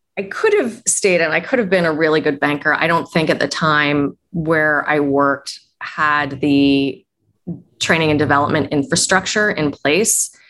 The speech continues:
to make those investments in people. Um, so I think, you know, I was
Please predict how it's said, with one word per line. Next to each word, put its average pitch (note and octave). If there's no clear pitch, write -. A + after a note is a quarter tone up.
to E3
make D#3+
those D#3+
investments D#3
in F3
people. G3+
Um, D3+
so -
I E3+
think, E3
you F3+
know, D3+
I D#3+
was D#3+